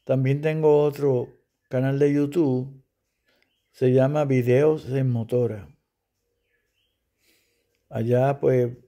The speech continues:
prácticamente los videos que pongo, ya yo lo he dicho muchas veces, es en Motora. Mira, ahí está el, el, el, el lugar. Aquí voy con mi cámara de super zoom. Ahí voy y ahí está.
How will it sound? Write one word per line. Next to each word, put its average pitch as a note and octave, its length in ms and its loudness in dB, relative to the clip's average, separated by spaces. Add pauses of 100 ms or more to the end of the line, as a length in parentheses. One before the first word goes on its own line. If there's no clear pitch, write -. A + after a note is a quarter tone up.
(480)
prácticamente D#3+ 720 -4
los C3 100 0
videos C3 260 2
que D#3 120 -2
pongo, D#3+ 380 -4
ya C3 180 -4
yo E3+ 160 0
lo E3+ 80 -2
he E3 40 -2
dicho D#3+ 220 -6
muchas C#3+ 300 -8
veces, D#3 380 -8 (640)
es B2+ 160 2
en C#3 120 0
Motora. A#2+ 460 -4 (560)
Mira, C#3 240 4
ahí C3+ 120 4
está D#3 340 4
el, D3+ 280 -2
el, C3+ 260 0
el, C3 380 -4
el C3+ 200 -6
lugar. C3 640 -2 (1300)
Aquí B2 240 -6
voy C3+ 240 2
con C#3+ 180 -4
mi C3+ 140 -2
cámara C3+ 400 -2
de B2+ 120 -2
super B2+ 380 -6
zoom. D3 480 -8 (1500)
Ahí B2 240 -2
voy C#3+ 540 2
y B2 160 -8
ahí B2 140 -8
está. - 440 -16